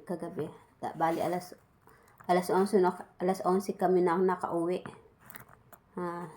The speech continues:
grabe. Nagbike lang kayo papunta doon. Mostly, like, ganun. Nagbabike lang kami. Luluto ako ng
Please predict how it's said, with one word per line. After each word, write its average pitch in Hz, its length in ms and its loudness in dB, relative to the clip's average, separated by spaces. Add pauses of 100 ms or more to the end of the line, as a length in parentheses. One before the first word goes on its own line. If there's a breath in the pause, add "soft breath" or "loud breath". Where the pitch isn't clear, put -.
(100)
grabe. 156 480 -6 (1120)
Nagbike 175 400 0
lang 165 120 0
kayo 156 200 2
papunta 156 440 -4
doon. 143 240 -6 (200)
Mostly, 180 360 -2
like, 156 280 -4
ganun. 151 480 -6
Nagbabike 156 560 -8
lang 143 160 -6
kami. 139 280 -8 (2250)
Luluto 190 360 2
ako 175 240 4
ng 180 200 2